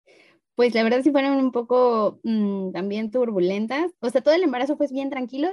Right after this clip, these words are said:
y al inicio y al final fue bien turbulento todo. ¿Por qué? Porque, este, el plan era parir en casa de mis papás. Ellos viven, eh, de Jalapa hacia Veracruz, como a quince kilómetros.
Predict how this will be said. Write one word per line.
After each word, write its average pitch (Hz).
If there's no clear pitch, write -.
y 233
al 214
inicio 247
y -
al 262
final 233
fue 254
bien 240
turbulento 208
todo. 170
¿Por 214
qué? 214
Porque, 208
este, 196
el 226
plan 285
era 320
parir 226
en 262
casa 240
de 240
mis 190
papás. 185
Ellos 220
viven, 240
eh, 190
de 185
Jalapa 254
hacia 214
Veracruz, 208
como 269
a 233
quince 262
kilómetros. 220